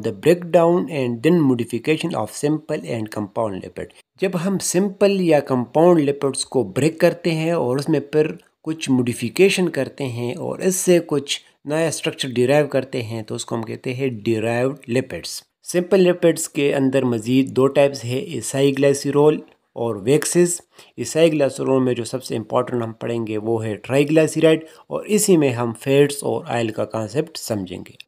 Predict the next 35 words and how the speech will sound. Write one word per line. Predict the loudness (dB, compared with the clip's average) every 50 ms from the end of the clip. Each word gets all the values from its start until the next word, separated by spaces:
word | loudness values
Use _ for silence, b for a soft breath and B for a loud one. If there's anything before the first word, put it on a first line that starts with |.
| _ _ _
कंपाउंड | -8 -6 0 4 6 8 8 8
लिपिड्स | 8 6 4 4 4 4 4 2 2
में | 2 2
हम | 2 2 0 0 2
देखेंगे | 2 2 2 2 2 2 2 2 2 0 0
फॉस्फोलिपिड, | -2 -2 0 2 2 2 2 2 2 2 2 4 6 4 4 4 2 -6 _ _ _ _ _ _ _ _
डिराइव्ड | -4 0 2 4 4 4 4
लिपिड | 2 0 -2 -2 -2
में | 0 2 0 0
हम | 0 -2 -4 -4 -6 -6 -8 -12 _ -2
दो | 0 0 0
को | 0 -2
डिस्कस | -6 -6 -8 -8 -8 -8 -6
करेंगे, | -4 -4 -2 -2 -2 -2 -2 -4 -4
स्टीरॉयड | -6 -10 -10 -8 -6 -4 -2 -2 0 0 0 0 0 -2 -8
and | -16 -10 -8 -6 -4 -4 -4 -6 -6 -8 _ _ _ _ _ _ _ -8
terpenoids। | -8 -6 -6 -8 -10 _ -8 -6 -6 -6 -8 -10 -12 -14 -18 -20 -20 -20 _ _
टाइप | -8 -6 -6 -6
शुरू | -6 -4 0 0 2 2
करने | 4 4 4 2
से | 0 -2 -4
पहले | 0 2 4 4 6 4 4 2 0 -4 -6
आपको | -2 2 2 2 2 2 0 0 0 2
मैं | 4 4 2
बताऊं | 2 0 0 0 0 2 2 2 0
कि | -2 -2 -2 0 0 0 0 -2
फैटी | -4 -8 -6 -2 -2 -2
एसिड | 0 -2 -4 -4
क्या | -2 -2 0 0
है। | 0 -2 -4 -4 -4
ये | -4 -6 -8 -6 -4 -4
है | -2 0 0
long | 0 0 2 4 4 6 6 6 4 2 0 -6 _ -10 -6
hydrocarbon | -6 -4 -4 -4 -4 -2 0 0 0 2 2 0 0
chain | 0 -2 -2 2 4 4 4 4 2